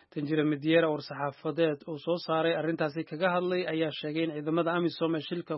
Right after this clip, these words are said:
ku lug lahaa oo xilligaasi s-,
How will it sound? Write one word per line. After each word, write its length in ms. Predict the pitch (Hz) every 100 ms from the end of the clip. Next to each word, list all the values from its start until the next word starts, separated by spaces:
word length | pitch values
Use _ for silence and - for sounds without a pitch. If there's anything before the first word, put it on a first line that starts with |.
| -
ku 80 | 202
lug 160 | 175
lahaa 340 | 180 165 175 170 _ - - - - -
oo 80 | 160
xilligaasi 640 | 185 190 165 156 185 175 180 _ _ _ _ _ _ _ _ _ _ _ _
s-, 160 | -